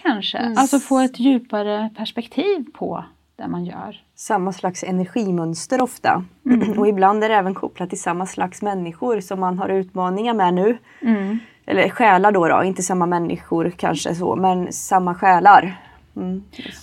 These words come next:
Speaker 1: Och så kan det ofta vara mönster som man kan se att, oj, hade jag det mönstret redan då? Det är verkligen dags att bryta det här
Speaker 3: Ja.
Speaker 1: nu.
Speaker 2: Mm.
Speaker 1: Eh, det är ju jättetydligt ibland.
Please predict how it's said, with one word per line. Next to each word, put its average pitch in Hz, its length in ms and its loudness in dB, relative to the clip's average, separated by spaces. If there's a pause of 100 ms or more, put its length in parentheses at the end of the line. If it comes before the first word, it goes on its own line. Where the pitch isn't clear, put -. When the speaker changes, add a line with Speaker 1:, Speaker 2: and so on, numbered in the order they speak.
(120)
Speaker 1:
Och 226 100 -6
så 247 120 -2
kan 233 200 0
det 247 80 4
ofta 247 220 0
vara 220 160 0
mönster 208 1040 -2
som 208 240 -4
man 202 200 -4
kan 208 180 -6
se 190 260 -4
att, 190 340 -10 (320)
oj, 233 440 0 (200)
hade 190 260 -10
jag 220 140 0
det 214 80 0
mönstret 170 520 -4
redan 160 400 -4
då? 196 340 -4 (100)
Det 190 80 -6
är 190 40 -2
verkligen 185 360 -2
dags 175 300 -8
att 175 60 -6
bryta 202 460 -2
det 285 60 4
här 214 200 0
Speaker 3:
Ja. 180 260 2
Speaker 1:
nu. - 360 -10
Speaker 2:
Mm. 175 340 -4
Speaker 1:
Eh, 180 380 -8 (120)
det 214 140 0
är 190 100 -2
ju 175 140 -4
jättetydligt 175 880 -12
ibland. 214 400 -12